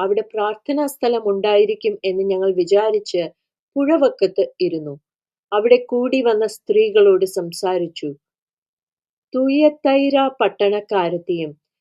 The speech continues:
രക്താംബരം വിൽക്കുന്നവളുമായി ലുദിയ എന്നു പേരുള്ള ദൈവഭക്തിയായൊരു സ്ത്രീ കേട്ടുകൊണ്ടിരുന്നു.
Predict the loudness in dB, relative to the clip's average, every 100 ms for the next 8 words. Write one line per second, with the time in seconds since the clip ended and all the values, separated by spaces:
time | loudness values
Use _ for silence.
0 | _ -2 0 0 -2 -2 0 2 2 2
1 | 6 4 4 -2 -2 0 2 0 -2 -4
2 | -6 -8 -10 -4 -4 0 0 2 0 -2
3 | -4 -4 2 4 6 6 4 0 -6 _
4 | 2 4 4 0 0 -6 0 0 2 0
5 | 0 -2 -8 -6 -2 -2 0 2 4 2
6 | 2 0 -2 -6 -10 -14